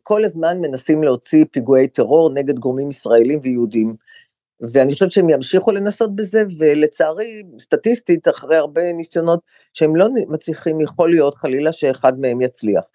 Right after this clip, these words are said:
אז זה היה, הייתי אומרת, הדבר הכי מיידי ש-, שיש לאיראנים. כמובן, יש, אה, סדרה של, אה, דברים שהם יכולים להגיב, אם זה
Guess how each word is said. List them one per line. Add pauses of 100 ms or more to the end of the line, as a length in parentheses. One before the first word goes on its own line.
(420)
אז
זה
היה,
הייתי
אומרת,
הדבר
הכי
מיידי
ש-, (220)
שיש
לאיראנים. (440)
כמובן,
יש,
אה,
סדרה
של,
אה,
דברים
שהם
יכולים
להגיב,
אם
זה